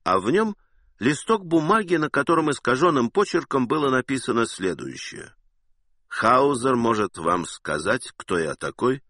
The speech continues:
и откуда явился. Чтобы избавить его от этого труда, я скажу вам сам, что я пришёл от баварской границы на, я назову вам даже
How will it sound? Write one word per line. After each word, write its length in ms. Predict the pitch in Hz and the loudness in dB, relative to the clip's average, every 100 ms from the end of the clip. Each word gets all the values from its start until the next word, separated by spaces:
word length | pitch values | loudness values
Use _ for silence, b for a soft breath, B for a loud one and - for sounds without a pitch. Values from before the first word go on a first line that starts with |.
| _ _ _ | _ _ _
и 100 | 90 | -2
откуда 440 | 90 87 - 127 120 | 0 0 -2 2 2
явился. 640 | 123 123 113 - - - _ _ _ _ _ _ _ | 2 0 -2 -4 -12 -20 _ _ _ _ _ _ _
Чтобы 400 | - 127 123 135 | -2 2 4 4
избавить 500 | 131 123 170 104 - | 4 2 4 2 0
его 180 | 101 101 | 0 2
от 180 | 101 110 | 2 0
этого 320 | 107 107 110 | 2 0 2
труда, 420 | 113 113 151 180 - _ _ | 2 2 2 0 -6 _ _
я 180 | 135 175 | -2 -2
скажу 340 | - 151 139 | 0 -2 0
вам 220 | 147 143 | 2 0
сам, 400 | 131 - 101 98 - _ _ | -2 0 0 0 -8 _ _
что 220 | - 113 | 0 4
я 180 | 127 160 | 4 4
пришёл 560 | 127 110 - 151 147 - _ _ | 2 0 2 0 0 -8 _ _
от 180 | - 95 | 0 0
баварской 680 | 85 107 107 131 113 - 120 | 4 4 6 2 0 -4 -4
границы 760 | 113 104 101 82 76 - 123 139 _ _ _ _ _ - | 0 -2 0 -2 -6 -6 -4 -4 _ _ _ _ _ -8
на, 340 | 82 98 151 - _ _ _ _ _ _ | 0 2 2 -2 _ _ _ _ _ _
я 180 | 82 95 | -2 0
назову 400 | 95 90 95 107 | 2 2 0 2
вам 220 | 90 85 | 0 0
даже 320 | 85 82 82 | 0 0 -2